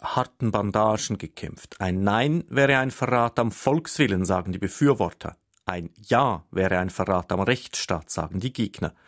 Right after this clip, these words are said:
Fakt ist auf jeden Fall, dass es um Grundsätzliches geht. Und das ist kein Zufall, denn das Bundesgericht hat mit seinem umstrittenen Entscheid vor fünf Jahren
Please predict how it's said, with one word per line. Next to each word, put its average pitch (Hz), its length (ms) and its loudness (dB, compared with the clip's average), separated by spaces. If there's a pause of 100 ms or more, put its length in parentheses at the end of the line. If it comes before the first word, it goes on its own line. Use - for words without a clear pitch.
(600)
Fakt - 320 -2
ist 185 160 0
auf 156 140 2
jeden 160 220 4
Fall, 190 260 2
dass 165 140 2
es 147 120 0
um 165 240 4
Grundsätzliches - 1080 0
geht. - 360 -8
Und 82 180 -6
das 87 140 -6
ist - 160 -8
kein 87 240 -2
Zufall, 113 520 0
denn 85 220 -4
das - 200 -8
Bundesgericht 123 720 0
hat - 240 -8
mit 107 140 -6
seinem 90 340 -4
umstrittenen 117 640 -2
Entscheid 110 500 0
vor 131 140 -4
fünf - 320 -4
Jahren 131 420 4